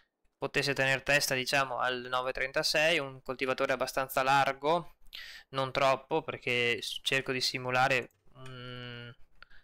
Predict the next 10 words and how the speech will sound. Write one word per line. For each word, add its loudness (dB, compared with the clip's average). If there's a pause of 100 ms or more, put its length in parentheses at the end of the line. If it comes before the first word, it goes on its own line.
(300)
un -12
terreno 2
bene -4
o 0
male, 2 (340)
mm, -20 (1300)
medio -6
impasto 0
duro 2
comunque, -4